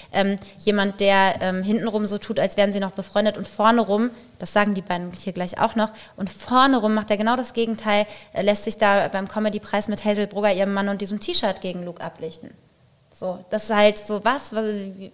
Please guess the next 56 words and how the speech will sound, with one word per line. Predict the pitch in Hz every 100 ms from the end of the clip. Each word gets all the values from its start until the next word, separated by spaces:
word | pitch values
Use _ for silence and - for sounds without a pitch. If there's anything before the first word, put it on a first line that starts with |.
| _ -
was | 214 220
ist | 202
das? | 233 202 185
Das | 202 196
ist | -
halt | 214 214 -
richtig | 226 226 190
Fähnchen | - 190 185 190
im | 190
Wind. | 185
Ich | 185 208
habe | 220
ihm |
schon | 214 208 202 -
öfters | - 220 214
mal | 202
gesagt, | 190 202 - - - _
überdenk | 175 185 196 240
mal | 226
deine | 202 185
Frauenwahl, | 180 - 233 269 254 254 262 190
willst | 196 226 -
du |
eine | 196
gesunde | 180 220 247
Beziehung | 240 240 - 220
oder | 196 185
nicht? | 208 285 - - - -
Überleg | 196 202 226 240
mal | 226 214 - -
auch | 202
hier | - 240
und | 220 214
da, | 202 202 - - _
was | - 196 -
du | - 185 -
für | - 190
Freunde | - 226 285 302 311 302
hast | 311 - -
in | 262
deinem | 262
Umfeld, | 269 269 269 294 302 311 -
ne? | 214 269 -
Also | 208 196 202 202 - - -
Pocher | 233 - 190
ist | 190 190
wirklich | 240 285 285
da, | 254 240
man | 226 208
kann | 214 202
sagen | 202 208
über | 190
den, | 196
was | 196 190
man | 190 190
will, | 208 302